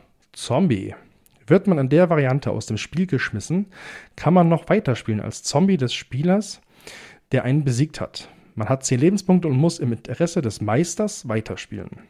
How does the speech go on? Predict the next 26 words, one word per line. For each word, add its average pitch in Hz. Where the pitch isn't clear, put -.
Wird 185
der 165
Zombie 139
nochmal 165
von 117
jemandem 107
anderen 156
besiegt, 135
kommt 185
er 160
zurück 165
mit 160
fünf 170
Lebenspunkten 139
und 131
muss 131
für -
den 151
anderen 113
weiterspielen. 98
Und 117
stirbt -
er 104
ein 101
drittes 135
Mal, 151